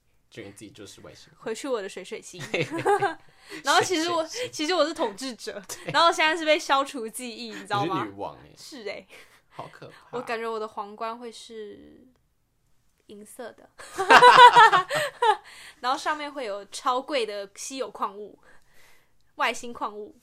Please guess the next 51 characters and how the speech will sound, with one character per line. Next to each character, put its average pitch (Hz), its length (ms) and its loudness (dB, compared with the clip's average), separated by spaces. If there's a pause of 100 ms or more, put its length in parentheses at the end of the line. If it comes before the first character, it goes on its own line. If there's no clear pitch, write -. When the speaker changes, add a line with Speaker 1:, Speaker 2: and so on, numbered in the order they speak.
Speaker 1:
好 113 240 -6
的。 147 640 0 (100)
Speaker 2:
<laughs> 415 400 0
我 311 100 4
已 330 60 4
经 349 140 -4
想 240 180 -2
好 233 220 -4
了。 202 120 -14
Speaker 1:
我 160 60 -4
不 165 140 -4
想 156 240 0
要 156 100 4
知 143 300 -14
道。 - 420 -8 (1300)
Speaker 2:
很 214 140 -14
棒 254 240 -2
欸。 - 140 -18 (560)
Speaker 1:
好， 104 180 -14
今 151 180 -6
年 127 200 -8
就， 120 100 -14
不 - 160 -20
是 117 40 -18
今 131 140 -14
年， 95 200 -16 (180)
这 165 100 -8
一 160 60 -6
集 123 160 -14
就 - 100 -16 (120)
这 - 240 -12 (100)
样 127 100 -14 (180)
了。 - 80 -20 (480)
Speaker 2:
这 330 120 -8
么 277 80 0
快 285 200 4
吗？ 233 320 -2
Speaker 1:
我 160 60 -4
要 185 80 0
阻 156 220 -4
止 160 160 -4
你 143 100 -6
继 143 140 -10
续 160 120 -6
疯 147 220 -10
狂 113 240 -10
的 110 60 -16
想 90 240 -18
象。 - 200 -18 (320)
Speaker 2:
可 320 120 -8
是 381 80 -2